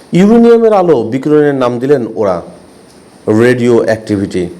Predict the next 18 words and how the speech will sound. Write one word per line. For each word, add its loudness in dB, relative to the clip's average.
আলো 2
কেন? 0
তারা 2
বুঝলেন -2
ওটা -2
পরমাণুর -2
ভেতরের -2
খেলা। -2
শুধু 0
ইউরেনিয়ামে 4
কি -2
আলো 2
ছড়ায়, 0
নাকি -2
তেমন 0
মৌল 2
আছে -2
আরও? -4